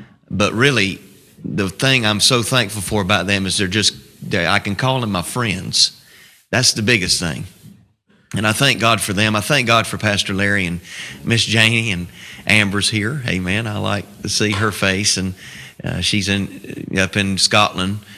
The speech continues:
going to school, but, uh, and all the Curtis family, all twenty-seven of 'em. And, uh,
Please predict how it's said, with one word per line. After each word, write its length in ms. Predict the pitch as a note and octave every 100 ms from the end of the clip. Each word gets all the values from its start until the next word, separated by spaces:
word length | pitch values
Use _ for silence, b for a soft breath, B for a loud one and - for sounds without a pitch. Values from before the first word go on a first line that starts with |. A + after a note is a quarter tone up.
| B
going 220 | G#2 G#2
to 80 | G2
school, 460 | - C3 A#2 G#2
but, 280 | F#2+ F#2+ -
uh, 200 | G2+ F#2+ F2 B B B B B -
and 160 | G2
all 260 | A2 B2 G#2+
the 80 | G#2
Curtis 380 | A2 G2+ F#2+
family, 400 | - F#2+ G2 G#2+
all 200 | G#2 G2+
twenty-seven 680 | G2+ A#2 G#2 F#2+ A#2+ G2+ F#2+
of 160 | F2+ G2
'em. 100 | G2
And, 180 | F#2 F#2+
uh, 140 | F#2